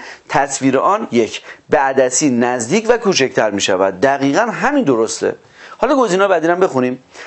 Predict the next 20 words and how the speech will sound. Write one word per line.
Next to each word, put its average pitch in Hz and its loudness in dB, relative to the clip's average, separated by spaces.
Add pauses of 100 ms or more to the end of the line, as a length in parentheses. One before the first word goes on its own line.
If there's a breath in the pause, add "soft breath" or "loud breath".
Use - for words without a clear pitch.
(160 loud breath)
به 151 4
عدسی 151 0
نزدیک 151 0
شده 143 2
بزرگتر 120 0
می‌شود؟ 175 0
نه، 120 -2
جسم 117 -2
و - -8
تصویر 113 -2
به 110 2
هم 113 -2
نزدیک 104 -2
بشن 117 -2
میل 117 2
به 101 0
هم 104 -2
قطع 98 0
شدن 104 0
دارن. 190 0